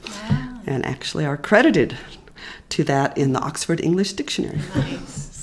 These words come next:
Speaker 2: So, so I think one of the things also, because these days, um, it often gets confused with shared housing. And I, I think that, uh, shared housing is also a very viable model. It's a different, it's more intensive. And so just, uh, trying to be clear that that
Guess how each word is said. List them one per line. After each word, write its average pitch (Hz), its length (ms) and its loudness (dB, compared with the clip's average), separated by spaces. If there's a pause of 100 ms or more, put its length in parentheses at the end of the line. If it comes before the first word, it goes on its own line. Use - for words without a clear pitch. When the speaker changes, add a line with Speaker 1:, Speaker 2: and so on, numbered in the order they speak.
Speaker 2:
So, - 180 -6 (680)
so 226 100 10
I 220 80 12
think 226 220 8
one 262 160 12
of 247 60 12
the 220 80 12
things 196 280 12
also, 196 300 10
because 175 340 6
these 240 240 6
days, 156 340 8 (120)
um, 127 360 4
it 180 120 10
often 170 340 12
gets 147 220 6
confused 156 500 6
with 147 100 4
shared 165 380 6
housing. 220 480 4 (420)
And 214 120 12
I, - 180 10
I - 20 12
think 226 220 8
that, 170 220 12
uh, 143 140 12
shared 175 260 10
housing 156 400 8
is 139 120 6
also 131 280 8
a 120 40 2
very 135 260 8
viable 123 440 6
model. 143 420 2
It's 143 140 -2
a - 40 -2 (200)
different, 147 320 8
it's - 140 6
more 120 400 2 (240)
intensive. 180 840 6 (640)
And 165 180 8
so 151 360 8
just, 156 440 4
uh, 151 140 8
trying 160 240 10
to 147 60 10
be 143 100 6
clear 226 580 10
that 151 160 6
that 143 300 4